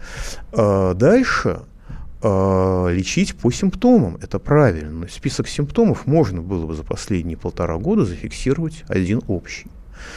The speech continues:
И прекратить, извините, коронабесие. Прекратить разжигать истерику, которая убивает больше людей, чем любой вирус.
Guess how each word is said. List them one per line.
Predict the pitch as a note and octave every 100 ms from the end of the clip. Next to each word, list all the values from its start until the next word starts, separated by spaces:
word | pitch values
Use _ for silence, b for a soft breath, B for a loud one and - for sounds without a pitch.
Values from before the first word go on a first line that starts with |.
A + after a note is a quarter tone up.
| B B B
И | -
прекратить, | A#2+ A2+ A#2 G#2 - A3 -
извините, | F2+ F2+ B2 D#3+ -
коронабесие. | - A#2+ D#3 G#3 F#3 - - - - B B B
Прекратить | - - G2 - F3
разжигать | A2+ F#2 G#2+ C#3 C3 B2
истерику, | - G#3+ F3 -
которая | - - G2 F2+
убивает | G2+ G#2+ F2
больше | F#2 A#2+ F#2+ - -
людей, | E2 E2+ C3+ G3
чем | - G#2 F2+
любой | E2+ F2 A#2+ -
вирус. | G#2+ B2+ A#2 -